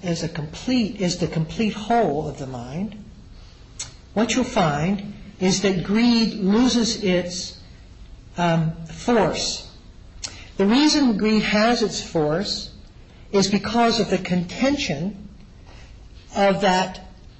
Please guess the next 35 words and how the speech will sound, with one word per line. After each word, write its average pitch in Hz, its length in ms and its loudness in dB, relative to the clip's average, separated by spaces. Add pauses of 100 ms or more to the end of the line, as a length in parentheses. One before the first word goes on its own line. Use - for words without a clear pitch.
(160)
other 233 280 4
perspective, 208 880 0
which 180 180 -2
I'm 180 160 2
now 202 220 4
gonna 190 240 2
try 185 240 0
to 175 160 2
allow 185 380 2
it, 196 100 0
and 185 220 -2
yet 208 180 2
there's 180 140 -2
a 180 80 -2
thought 214 340 0
that 196 100 -4
says, 185 260 -2
"If 180 140 -6
I 180 140 0
do 233 380 0
really 185 320 0
allow 165 420 -2
it, 185 80 -6 (220)
this 196 140 -2
thing 214 180 0
will 175 80 -2
get 190 160 0
out 180 180 2
of 165 140 -4
control." 170 400 -6 (100)
See, 247 140 -2
there's 226 180 0
tension 285 440 -4
in 127 140 -12
that. - 1400 -20